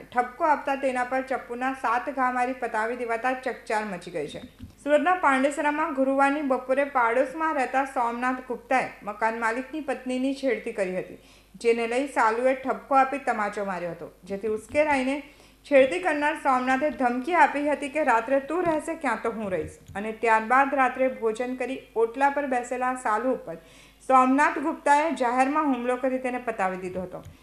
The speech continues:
સાલુને સાતથી વધુ ઘા ઝીકી તેની કરપીણ હત્યા કરવામાં આવી હતી.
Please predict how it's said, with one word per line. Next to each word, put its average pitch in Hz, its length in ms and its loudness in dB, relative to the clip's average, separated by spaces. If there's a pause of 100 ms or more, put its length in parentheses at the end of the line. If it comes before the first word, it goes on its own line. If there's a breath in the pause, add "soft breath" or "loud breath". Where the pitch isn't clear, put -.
(180 loud breath)
સાલુને 214 420 2
સાતથી 220 440 -2
વધુ 269 280 0
ઘા 233 320 -2
ઝીકી 262 260 -6
તેની 269 300 -2
કરપીણ 285 500 0
હત્યા 247 300 0
કરવામાં 233 460 -4
આવી 170 200 -6
હતી. 165 200 -14